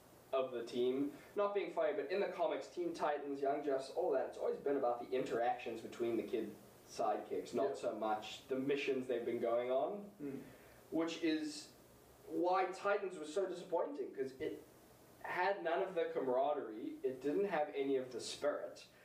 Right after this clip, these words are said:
Speaker 1: and certainly didn't have any of the fun that Young Justice has in it.
Speaker 2: Oh, it's got no fun.
Speaker 1: None at all.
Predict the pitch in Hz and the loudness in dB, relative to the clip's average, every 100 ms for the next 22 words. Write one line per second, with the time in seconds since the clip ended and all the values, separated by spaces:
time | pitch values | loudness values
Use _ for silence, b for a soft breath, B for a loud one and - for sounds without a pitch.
0 | B 127 127 151 190 175 151 143 147 143 | B -6 -2 0 2 2 2 2 2 2
1 | 147 135 117 - - 107 104 - - - | 2 2 -2 0 0 0 -2 0 0 0
2 | - - - - - - - - - - | 0 -2 -6 -2 -2 0 -4 -4 -4 -2
3 | 113 113 110 101 104 101 82 - - - | 0 0 -2 0 0 2 0 -2 -6 -16
4 | - - 139 156 156 147 120 - | -16 0 2 4 4 4 2 0